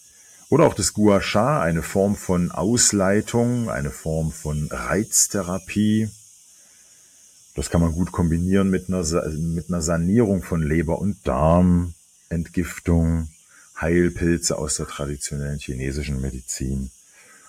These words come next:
Und grundsätzlich solche Formen von Hypnose und Meditation, all das spielt mit rein in die Arbeit. Und ich bin jemand, ich mache das weniger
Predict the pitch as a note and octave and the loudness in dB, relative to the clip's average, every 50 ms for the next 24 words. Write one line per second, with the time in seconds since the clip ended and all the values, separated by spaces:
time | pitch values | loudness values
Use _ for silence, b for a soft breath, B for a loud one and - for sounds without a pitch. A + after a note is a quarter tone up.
0 | B B B B B B - G2+ F#2+ - - F#3+ - A2 A2+ - A2+ G2 - - | B B B B B B 0 0 2 4 2 4 6 6 4 4 2 -2 -2 0
1 | F#2+ F2 E2 E2+ C#2+ - - G2 G2 G#2 G#2 G2 F#2 E2+ - - F2+ E2+ E2+ E2 | 0 0 -2 -2 -6 -4 -2 0 0 2 2 0 0 -2 -2 -2 -2 0 0 -2
2 | D#2+ E2+ F2+ F2+ F2+ E2+ E2 - D#2+ D#2 D2+ D2+ D#2+ E2 C#2+ D2+ - C#2+ C#2+ C#2 | -2 -4 -6 -8 -8 -10 -8 -4 -2 -2 0 0 0 0 -2 -2 -4 -4 -6 -6
3 | C#2+ C#2 C#2+ C2+ D2+ C#2+ - - C2+ C2 B1 - C#2+ C#2+ D2 C#2+ - - - - | -6 -6 -6 -6 -6 -6 -6 -6 -8 -8 -8 -8 -10 -8 -6 -6 -6 -6 -8 -10
4 | - - E2+ E2+ E2 D#2 D#2+ D2 C#2+ - D2 C#2 C2 C#2 D2 D2 C#2+ C#2+ D2+ - | -6 -2 -2 -2 -2 -4 -6 -10 -10 -8 -6 -6 -4 -4 -2 -4 -4 -4 -6 -6
5 | - - D#2 E2 E2+ D#2 D#2+ E2+ G#2+ - - G#2+ G2+ F#2+ F#2+ F#2+ G2 G2 F2+ - | -4 -4 -2 -2 0 -2 -2 -2 -4 -2 0 0 0 2 2 2 2 0 0 -2
6 | B B B B B B B B B _ - D#2 D2+ F2+ F#2+ F2+ G2+ G2 E2+ F2+ | B B B B B B B B B _ -8 -4 0 0 0 2 2 2 2 0
7 | E2 - C#2+ C#2 D#2 F2 F#2+ A2 B2+ C#3 D3 C#3+ A#2+ A#2+ B2 B2 B2 B2 B2 A#2+ | -2 -2 -4 0 2 6 8 8 8 8 6 2 2 4 4 4 4 4 2 0
8 | A#2+ | -4